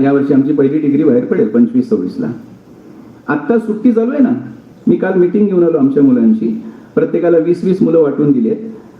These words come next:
त्यांनी कुठल्या इंडस्ट्रीमध्ये जायचं हे आम्ही त्यांना आता अलॉट केलेलं आहे. ही सुट्टी वाया घालवायची नाही. त्यामुळे हे भाषणबाजी म्हटलं ठीक आहे, सुट्टी असते, नाही असते, असते ते आता सो-,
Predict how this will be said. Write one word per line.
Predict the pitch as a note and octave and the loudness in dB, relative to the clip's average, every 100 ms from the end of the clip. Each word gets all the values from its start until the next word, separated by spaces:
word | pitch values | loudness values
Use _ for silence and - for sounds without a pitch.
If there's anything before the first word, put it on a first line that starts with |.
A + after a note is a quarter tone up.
| - - F#3 | -20 -4 0
त्यांनी | F3+ A3 | 2 2
कुठल्या | A3+ F3+ F3 F#3 A3 A#3+ A#3+ G#3+ - | 2 0 0 2 2 0 -4 -4 -2
इंडस्ट्रीमध्ये | F3 G#3 G#3 A#3 G#3+ G#3+ G3 | 2 2 0 2 2 2 0
जायचं | E3 D#3 D#3+ D3 - - D3 - - - - - - | 0 -2 0 0 -2 -6 -8 -12 -20 -20 -20 -14 -2
हे | E3 | 2
आम्ही | E3+ F3 | 2 2
त्यांना | D#3+ D#3+ | 2 0
आता | D#3+ C#3+ | 0 2
अलॉट | C#3+ C#3 | 2 0
केलेलं | A#2+ A2 - | 0 0 0
आहे. | - - - - | -6 -8 -16 0
ही | A3 | 2
सुट्टी | A3 G3+ - A3 | 2 -2 0 2
वाया | G#3 E3+ F#3 | 2 0 0
घालवायची | F3 D3+ D3+ D3+ F3 | 2 2 2 0 0
नाही. | D#3+ B2 C#3 D3 A#2 - - - - - - - - - - - - - - - - - - - - - - - - - - - - | 2 2 2 4 2 0 -6 -10 -14 -20 -20 -20 -20 -20 -20 -20 -20 -20 -20 -20 -20 -20 -20 -20 -20 -20 -20 -20 -20 -20 -20 -20 -4
त्यामुळे | G#3 A3 | 2 4
हे | A3+ A3+ | 2 0
भाषणबाजी | - A3+ - - F#3 A3+ | -4 -4 -2 0 2 2
म्हटलं | A#3 A#3+ | 2 2
ठीक | A3+ | 0
आहे, | E3+ | 0
सुट्टी | - - G3 | -4 -2 0
असते, | F#3 - F3 | 0 0 0
नाही | E3+ | 2
असते, | D#3+ D3 C#3 | 2 0 0
असते | C3+ - | -2 -2
ते | - - - - - - | -2 -4 -10 -14 -12 -6
आता | - G3 G3 C#3 G#2+ - - - | -4 -2 0 0 0 -2 -2 -2
सो-, | E3 - | 0 0